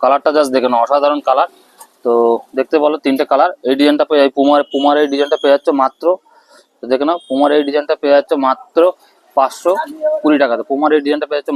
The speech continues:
মাত্র পাঁচশো কুড়ি টাকা। তো কেমন লাগলো আমার হুডির কালেকশনগুলো বন্ধুরা, অবশ্যই আমাকে কমেন্টস করে জানাবে। আর তোমাদের যদি দরকার হয় অবশ্যই বুকিং করবে। আর একটা কথা বলে রাখি, all India ডেলিভারি আছে।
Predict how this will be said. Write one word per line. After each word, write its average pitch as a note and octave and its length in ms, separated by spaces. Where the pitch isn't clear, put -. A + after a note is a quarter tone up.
মাত্র B2+ 180
পাঁচশো C3 300
কুড়ি C3 200
টাকা। G#2 120
তো B2+ 60
কেমন D3 220
লাগলো D#3 260
আমার D3+ 200
হুডির C#3+ 240
কালেকশনগুলো D3 460
বন্ধুরা, C#3+ 280
অবশ্যই C#3 260
আমাকে D3+ 180
কমেন্টস C#3 260
করে D#3 160
জানাবে। C3+ 260
আর B2 200
তোমাদের D3 280
যদি D#3 100
দরকার C3 240
হয় D3 140
অবশ্যই D3 340
বুকিং C#3+ 160
করবে। D3+ 160
আর A#2+ 240
একটা B2 180
কথা D3+ 200
বলে C#3+ 200
রাখি, C#3+ 160
all C3+ 180
India D3+ 220
ডেলিভারি D3+ 400
আছে। F3 140